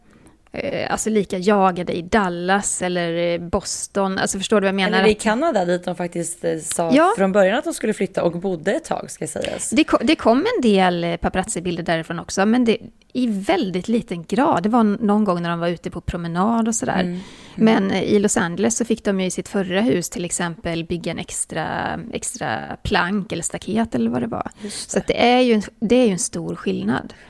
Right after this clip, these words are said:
Speaker 2: Men det som är intressant är ju faktiskt att trots det här mediala pådraget som faktiskt, eh, är konstant dygnets alla timmar i Los Angeles,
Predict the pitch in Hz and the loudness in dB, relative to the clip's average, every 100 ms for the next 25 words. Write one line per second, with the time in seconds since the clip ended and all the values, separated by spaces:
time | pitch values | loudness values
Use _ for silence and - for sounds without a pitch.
0 | - 208 214 208 214 208 196 196 240 285 | -8 -2 2 2 2 -2 0 0 0 0
1 | 262 196 247 202 180 180 - 269 269 - | 0 2 2 0 0 0 2 0 0 -4
2 | 202 170 160 160 156 - 170 165 170 160 | -2 0 0 -2 -4 -4 -4 -2 -2 -2
3 | 156 185 160 180 208 180 - 160 156 - | -4 -2 0 0 0 -2 -4 -6 -6 -6
4 | 156 - - 156 160 - 202 156 156 175 | -6 -6 -8 -6 -4 -2 0 0 0 -4
5 | - 175 - - 175 147 - 185 175 160 | -4 -4 -4 -4 -4 -4 -2 -2 -2 -4
6 | - 165 156 170 170 196 170 160 165 - | -4 -4 -6 -6 -4 -2 -2 -2 -2 -4
7 | 160 160 165 | -4 -4 -6